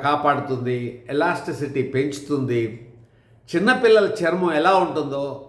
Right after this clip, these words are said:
అలాగే ఉంటుంది ఏ వయసు వచ్చినా ఈ అవకాడో ఫ్రూట్స్ తినే వాళ్ళకి. నెంబర్ టూ, ఐస్, కన్ను, కన్ను. ఇందులో యాంటీ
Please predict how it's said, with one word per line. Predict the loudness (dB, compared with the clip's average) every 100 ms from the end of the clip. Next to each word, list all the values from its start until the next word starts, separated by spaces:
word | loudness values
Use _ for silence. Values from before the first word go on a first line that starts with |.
| -10
అలాగే | -4 0 2 2 2
ఉంటుంది | 0 -4 -4 -4 -6 -2 0
ఏ | 0
వయసు | -2 -4 -8
వచ్చినా | -8 -8 -8 -8 -12 -16 _ _ _ _ _ _ -20 -4 2
ఈ | 2 2 0 0
అవకాడో | 0 2 2 0
ఫ్రూట్స్ | -2 -6 -4 -2
తినే | 0 0 0
వాళ్ళకి. | -4 -6 -6 0 2 4 2 -2 -8 -18 -20 _ _ _ _ _ _ _ _ _ _
నెంబర్ | 2 6 6 8
టూ, | 8 8 2 0 6 6
ఐస్, | 4 -2 -8 -12 -18 -20 _ _
కన్ను, | -8 -6 -6 -8 -8
కన్ను. | -6 -4 -6 -6 -18 -20 _ -20 -20 -20 -20 -20 -2 6
ఇందులో | 8 8 4 2 0 -4 -4 -6 -10 -14 0 6
యాంటీ | 6 6 2